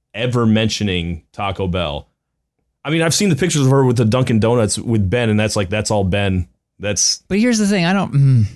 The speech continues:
Speaker 2: okay.
Speaker 1: Yeah.
Speaker 2: I'm gonna defend Jennifer Lopez. You ready? You know how, uh, we do this podcast, you and me? You know how, uh, I, um,
Speaker 1: Badly, but go on.
Speaker 2: Yeah, yeah, yeah, correct.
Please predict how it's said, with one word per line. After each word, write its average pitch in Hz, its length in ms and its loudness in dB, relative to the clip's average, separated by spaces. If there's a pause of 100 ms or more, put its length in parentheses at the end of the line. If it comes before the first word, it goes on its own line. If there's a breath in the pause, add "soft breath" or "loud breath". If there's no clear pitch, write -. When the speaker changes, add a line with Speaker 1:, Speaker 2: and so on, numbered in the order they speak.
(180)
Speaker 2:
okay. 104 380 -6
Speaker 1:
Yeah. 87 220 -12 (640)
Speaker 2:
I'm 110 140 0
gonna 107 140 2
defend 98 420 0
Jennifer 90 300 -2
Lopez. - 460 -8
You 98 80 -4
ready? 104 320 -2 (640)
You 165 120 -2
know 214 60 2
how, 190 240 0
uh, 123 540 2
we 120 80 0
do 117 140 2
this 104 160 2
podcast, 117 680 -2
you 117 80 0
and 120 100 2
me? 120 220 2 (760)
You 113 100 -8
know 113 220 2
how, 101 240 2
uh, 90 300 0 (120)
I, 87 280 0
um, 85 40 -2
Speaker 1:
Badly, 117 480 0 (260)
but 87 140 -10
go 95 140 -2
on. 92 260 -2 (420 soft breath)
Speaker 2:
Yeah, 92 220 -2
yeah, 101 240 0
yeah, 107 220 -2
correct. - 400 -6